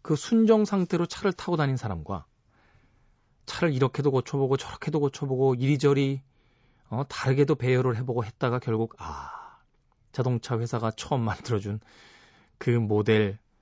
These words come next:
그 순정 부품이 옳은 것이구나 하고 돌아간 사람이 과연 같을까? 결과는 같아 보이지만.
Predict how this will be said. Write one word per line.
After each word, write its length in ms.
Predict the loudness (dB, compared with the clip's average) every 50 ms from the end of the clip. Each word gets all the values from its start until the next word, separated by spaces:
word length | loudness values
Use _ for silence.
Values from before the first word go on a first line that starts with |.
| _ _
그 120 | -8 -8
순정 440 | -6 0 0 2 2 4 2 2 0
부품이 340 | -2 -6 -6 -6 -4 -2 0
옳은 260 | 0 0 2 2 0
것이구나 420 | 0 -2 -4 -6 -10 -12 -12 -14 _ _ _ _ _ _ _ _ _ _ _ _ _ _ _
하고 260 | _ -8 -4 -2 -2 -2
돌아간 400 | 0 0 2 2 2 2 0 0
사람이 280 | 0 -2 -2 -2 -4 -4
과연 260 | -6 -8 -4 -4 -4 -4
같을까? 680 | -6 -10 -14 -12 -4 -2 -2 -2 -2 -4 -6 -6 -6 -10 _ _ _ _ _ _ _ _ _ _ _ _ _ _ _ _ _ _ _ _ _ _
결과는 500 | -10 -4 -2 -2 0 2 2 0 0 0
같아 360 | -2 -4 -10 -14 _ -6 -6 -6
보이지만. 520 | -4 -6 -6 -6 -8 -10 -12 -16 -16 -16